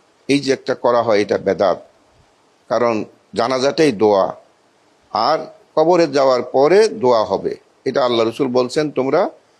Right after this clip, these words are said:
মৃত ব্যক্তির জন্য দোয়া করো, তাকে কবরে এখনই প্রশ্ন করা হবে,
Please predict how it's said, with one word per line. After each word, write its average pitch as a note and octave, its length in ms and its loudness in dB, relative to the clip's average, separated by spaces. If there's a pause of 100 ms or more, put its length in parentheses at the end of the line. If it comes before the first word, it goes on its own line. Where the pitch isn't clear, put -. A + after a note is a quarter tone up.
(320)
মৃত D3+ 280 -2
ব্যক্তির D#3 380 -2
জন্য D3+ 160 0
দোয়া B2 260 2
করো, B2 280 2
তাকে B2 400 -4
কবরে A#2 300 2
এখনই C3 280 0
প্রশ্ন B2 320 -4
করা G#2 260 2
হবে, F2 260 -2